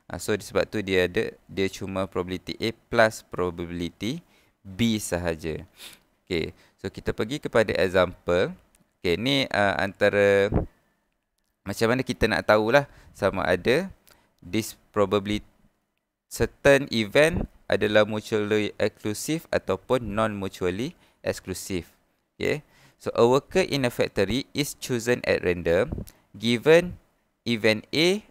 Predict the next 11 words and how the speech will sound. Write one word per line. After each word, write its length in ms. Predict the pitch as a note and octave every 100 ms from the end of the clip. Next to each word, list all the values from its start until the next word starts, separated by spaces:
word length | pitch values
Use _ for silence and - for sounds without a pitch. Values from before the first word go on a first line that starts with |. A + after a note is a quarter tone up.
| _
a 160 | - A#2+
worker 800 | A#2+ A#2 _ D#3 D3 D3 D3+ E3 _ _ _ _ _ _ -
with 640 | A2 B2 B2 B2 - - -
wages 640 | - A#2+ A#2+ A2 B2 A#2 -
less 320 | A#2 A#2+ B2
than 320 | - A2 G#2+ -
two 160 | B2+ -
thousand 480 | G2 G2 G#2 A2
five 240 | G#2+ G2+ -
hundred. 400 | F#2 F#2 A#2 - _ _ _ _ _
B, 480 | - G2+ C#3+ D#3 G3